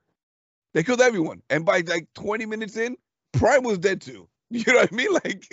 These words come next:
<laughs> like, a-, and, and the whole reason why they did that was they needed to make new toys to sell.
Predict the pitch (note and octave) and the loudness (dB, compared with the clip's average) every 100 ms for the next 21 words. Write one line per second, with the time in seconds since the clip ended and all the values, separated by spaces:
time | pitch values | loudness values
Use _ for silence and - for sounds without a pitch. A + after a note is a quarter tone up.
0 | F#4 G4+ - _ _ _ _ _ _ _ | -8 -6 -8 _ _ _ _ _ _ _
1 | _ _ - F#3 F3+ - E3 D#3 E3 E3 | _ _ 0 0 0 -2 -6 -4 -4 -6
2 | D#3 D#3+ D#3 F#3 G3+ F#3+ G3 F#3+ F3 D3+ | -6 -2 0 0 -2 -6 0 2 2 -2
3 | F#3 A3+ D3+ C#3+ C#3+ C3 - _ _ _ | -4 -2 -2 -2 -4 -6 -12 _ _ _
4 | _ _ C#3 C#3 D3 C#3 D3 C#3 C#3 C#3+ | _ _ -6 -4 -6 -6 -6 -6 -8 -8
5 | C#3+ D#3 D#3 D#3+ D3+ F3 F3+ A#2+ | -4 -4 -4 -10 -6 -2 -2 -6